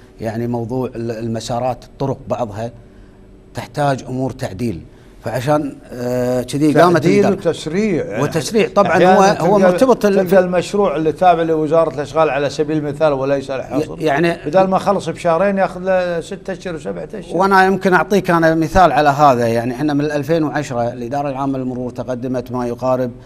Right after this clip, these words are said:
Speaker 1: من مية وثمانية وعشرين مشروع تعديلي، يشمل عملية توسعة، آه، فتح، آه، حارات إضافية، بالنسبة لتغيير مسارات، بالنسبة لتوسعة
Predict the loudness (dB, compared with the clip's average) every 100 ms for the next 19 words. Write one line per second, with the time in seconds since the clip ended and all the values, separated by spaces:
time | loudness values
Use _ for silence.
0 | -20 -8 -6 -4 -4 -2 -2 -4 -4 -4
1 | -6 -8 -6 -4 -4 -6 -6 -6 -8 -16
2 | -20 -16 -12 -8 -6 -6 -8 -14 -20 -20
3 | -20 -20 -20 -12 -6 -4 -4 -8 -10 -18
4 | -20 -20 -20 -20 -20 -18 -8 -4 -2 -4
5 | -4 -6 -4 -4 -4 -6 -12 -20 -20 -20
6 | -20 -20 -20 -14 -6 -4 -6 -6 -4 -4
7 | -8 -20 -20 -20 -20 -10 -6 -6 -6 -4
8 | -2 -2 -4 -8 -20 -20 -14 -8 -6 -4
9 | -2 -2 -4 -8 -20 -20 -8 -4 -2 -4
10 | -4 -4 -6 -8 -6 0 2 0 -2 -4
11 | -2 0 -2 -6 -20 -20 -14 -4 -4 -2
12 | -2 -4 0 0 0 0 -2